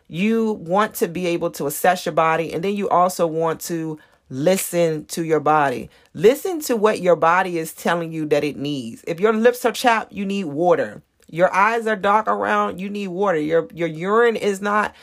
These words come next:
close to clear, you need water. Most of us need more water. Most of us l-, look like we're aging because we are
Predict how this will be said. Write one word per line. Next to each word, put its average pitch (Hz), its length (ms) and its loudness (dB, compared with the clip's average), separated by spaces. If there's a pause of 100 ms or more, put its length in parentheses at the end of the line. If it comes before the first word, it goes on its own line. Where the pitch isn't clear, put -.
(320)
close 240 320 4
to 220 100 0
clear, 220 520 0 (200)
you 214 560 -2
need 208 240 -4
water. 185 560 0 (140)
Most 220 360 4
of 220 120 2
us 214 320 0 (100)
need 202 340 -4
more 185 240 0
water. 175 600 0
Most 208 280 2
of 220 100 2
us 220 320 0
l-, - 100 -14 (120)
look 180 460 0 (340)
like 185 280 0
we're 175 240 0
aging 190 460 -2
because 170 340 0
we 185 160 -4
are 180 320 4